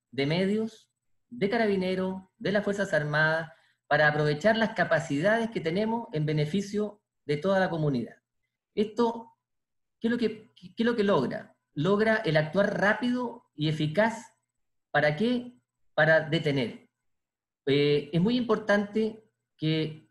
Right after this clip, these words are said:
que no exista impunidad en los delitos, en ningún tipo de delito. Esto está demostrado. Ayer tuvimos veintiocho,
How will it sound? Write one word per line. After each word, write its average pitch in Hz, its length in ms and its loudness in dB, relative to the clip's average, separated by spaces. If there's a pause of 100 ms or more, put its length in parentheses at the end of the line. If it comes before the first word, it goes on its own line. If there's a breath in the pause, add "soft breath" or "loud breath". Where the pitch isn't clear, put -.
(160)
que 156 100 -2
no 190 120 4
exista 208 340 -2
impunidad 165 540 2
en 190 80 2
los 156 120 2
delitos, 160 480 -2
en 147 100 0
ningún 214 220 0
tipo 220 240 -2
de 175 160 -2
delito. 127 460 -4 (340)
Esto 180 200 -2
está 196 160 4
demostrado. 185 640 2
Ayer 175 320 0
tuvimos 185 720 -2
veintiocho, 226 840 -2